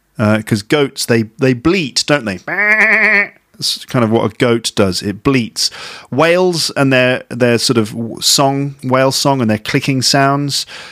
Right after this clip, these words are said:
Gibbons and the sounds that they make. And birds, the way that they tweet, uh, including, for example, the dawn chorus, um,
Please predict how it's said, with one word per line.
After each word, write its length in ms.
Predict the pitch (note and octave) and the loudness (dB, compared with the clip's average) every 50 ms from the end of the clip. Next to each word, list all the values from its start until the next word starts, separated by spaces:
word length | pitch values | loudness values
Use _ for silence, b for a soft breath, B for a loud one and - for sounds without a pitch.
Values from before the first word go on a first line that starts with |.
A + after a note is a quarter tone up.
| B B B | B B B
Gibbons 640 | - D#3+ D#3+ - D#3 D3+ D#3 D#3+ D#3+ D#3 D3+ - - | -4 -2 0 0 -2 0 0 -2 0 0 0 0 0
and 120 | - A#2+ | 0 0
the 60 | A2+ | 0
sounds 360 | A2 - C#3 C3 B2+ B2+ A#2 | 2 2 2 2 2 0 -2
that 120 | - A2+ - | -6 -2 0
they 160 | B2+ C3 C3+ | 2 2 2
make. 240 | C3 C3 C3+ C#3 - | 2 2 2 0 0
And 220 | B2 B2 A#2+ A2+ | 0 -2 -2 0
birds, 420 | - D#3+ E3 D#3 C3+ A#2 G#2 - - | 0 2 2 4 2 2 0 -2 -2
the 80 | B2+ | 2
way 140 | B2 B2 A#2+ | 2 2 2
that 100 | A#2 A2+ | 2 0
they 140 | G2+ G#2+ A2 | 0 0 0
tweet, 500 | G#2+ - - - A#2+ A2+ A#2 - - - B B B B B B B | 0 0 2 2 2 2 0 -4 -8 -10 B B B B B B B
uh, 240 | - A#2 G#2+ G#2+ A2+ - | -4 0 0 0 0 -2
including, 460 | A2+ A2 - B2+ B2 A2+ A2+ G#2+ G2+ | -4 -4 0 2 2 4 4 2 2
for 140 | - - A#2 | 0 -2 -2
example, 300 | - - G#2+ G2 - G#2+ | 0 2 0 2 0 0
the 120 | G2+ G#2 | 0 0
dawn 300 | - A2+ A2 G#2 G#2 G2+ | 2 2 2 2 0 -4
chorus, 640 | - - A#2+ A2 A2 G#2+ G#2+ G2+ - - - - - B B B B B B B B | -4 -2 0 2 2 2 2 0 -2 -2 -4 -4 -6 B B B B B B B B
um, 480 | C#3 A2 G#2+ G#2+ G#2+ G#2+ G#2+ G#2+ G#2+ | 0 2 2 4 2 2 0 -2 -4